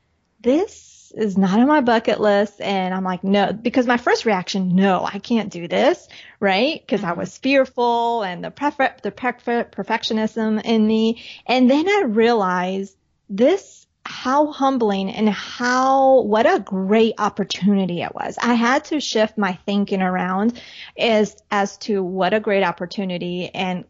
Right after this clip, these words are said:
Speaker 1: this doesn't happen often for a publisher to come to you and say, "Hey, will you write a book for us?"
Speaker 2: Mm-hmm.
Speaker 1: Right?
Speaker 2: Right.
Speaker 1: And so that, like, shifted my perspective. Um, and I decided, "Let's just do this," because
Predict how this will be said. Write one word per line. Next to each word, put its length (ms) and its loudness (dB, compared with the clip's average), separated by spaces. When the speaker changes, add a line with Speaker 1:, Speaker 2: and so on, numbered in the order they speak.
Speaker 1:
this 160 -4
doesn't 320 2
happen 300 2
often 440 0
for 140 -4
a 80 -4
publisher 440 -2
to 120 -10
come 240 -2
to 160 -8
you 140 -4
and 100 -4
say, 240 -2
"Hey, 240 0
will 180 -2
you 100 -6
write 160 -4
a 40 -6
book 240 -10
for 100 -6
us?" 200 -8
Speaker 2:
Mm-hmm. 80 -4
Speaker 1:
Right? 440 -2
Speaker 2:
Right. 220 -12
Speaker 1:
And 420 0
so 160 4
that, 380 0
like, 220 -4
shifted 480 -4
my 160 -4
perspective. 920 -6
Um, 500 -2
and 420 0
I 280 0
decided, 480 -2
"Let's 240 -2
just 320 -4
do 180 2
this," 380 2
because 720 0